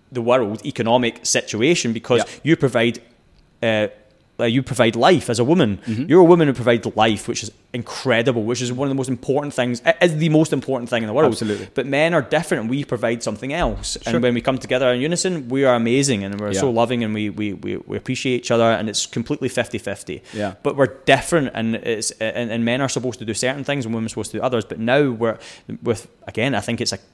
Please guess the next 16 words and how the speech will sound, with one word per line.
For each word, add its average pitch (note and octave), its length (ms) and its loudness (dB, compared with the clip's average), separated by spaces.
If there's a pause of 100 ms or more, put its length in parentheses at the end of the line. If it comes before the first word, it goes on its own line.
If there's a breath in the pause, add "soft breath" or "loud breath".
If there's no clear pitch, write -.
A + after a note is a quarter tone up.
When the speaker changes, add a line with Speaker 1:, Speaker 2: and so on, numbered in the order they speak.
(140)
Speaker 1:
a - 40 -14
Keynesian B2 380 0
economics A#2+ 460 0
problem A2+ 380 4
where A2 180 2
people C3+ 300 2
have, A2 140 2
like, G#2+ 240 0
lost A#2 460 2
touch - 280 -2
of G2+ 80 -4
what A2 160 0
a - 20 -20
true A#2 200 0
relationship G#2 560 -2
is. B2+ 260 4